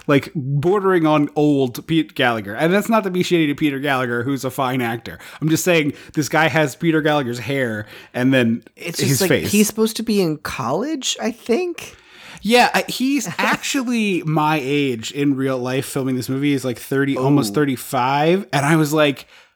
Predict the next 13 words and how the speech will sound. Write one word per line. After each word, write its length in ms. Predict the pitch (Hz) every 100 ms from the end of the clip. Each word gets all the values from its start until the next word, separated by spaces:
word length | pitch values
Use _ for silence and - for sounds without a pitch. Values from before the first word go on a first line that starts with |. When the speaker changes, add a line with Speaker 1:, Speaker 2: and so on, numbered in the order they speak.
| _
Speaker 1:
"Holy 720 | - - - 208 196 131 107 98
shit, 640 | 113 - - 185 - -
thirty-five 580 | 139 123 - 120 113 110
looks 220 | 120 -
different 420 | 131 127 135 117
in 140 | 113
Speaker 2:
It's 480 | 113 117 - 160 107
a 80 | 143
roof 100 | 131
Speaker 1:
nineteen 160 | 123 151
eighty-five." 460 | 156 139 - 139
Speaker 2:
looking 360 | 147 - 165 151
thirty-five. 1040 | - 156 160 160 185 175 143 147 135 -